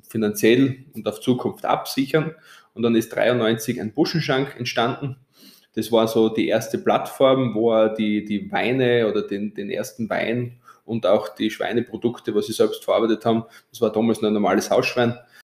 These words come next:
als Plattform genutzt, um das Ganze zu verkaufen, ein bisschen einen Umsatz zu, zu machen und so eben das Geld dann wieder sofort in den Betrieb wieder rückzuführen, dass man halt, äh, betrieblich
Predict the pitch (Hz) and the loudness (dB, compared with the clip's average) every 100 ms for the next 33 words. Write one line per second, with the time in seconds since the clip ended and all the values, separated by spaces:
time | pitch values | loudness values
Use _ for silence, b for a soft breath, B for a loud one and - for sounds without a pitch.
0 | _ - - 101 101 - 110 107 107 117 | _ -12 -2 2 2 2 0 0 0 2
1 | 123 - - - - 110 104 104 - 104 | 0 -4 -14 -18 -12 -10 -8 -8 -6 -6
2 | 107 - 101 104 - 135 - 160 123 - | -8 -10 -10 -2 2 2 2 -2 -2 -4
3 | 113 110 104 151 151 139 - - 131 131 | -2 0 0 -2 0 -2 -2 2 4 4
4 | B B B B B 135 123 101 - 127 | B B B B B 0 4 4 2 -2
5 | 123 - 113 107 107 117 - 104 107 107 | -4 -6 -12 -2 2 2 2 0 0 -4
6 | - - 107 - 104 - 101 101 104 101 | -10 -16 -8 -2 -2 0 -4 -2 -2 -4
7 | 107 98 101 - 101 92 - 104 98 98 | -4 -2 -4 -4 -10 -10 -10 -10 -8 -4
8 | 98 101 - _ - - - - - - | -4 -4 -8 _ -20 -20 -20 -20 -20 -10
9 | 110 - 107 107 104 - - - 107 101 | -8 2 4 4 0 -8 -8 -2 0 0
10 | 101 98 95 110 - 101 101 101 - | 0 -2 -2 -4 -4 -4 -2 -4 -6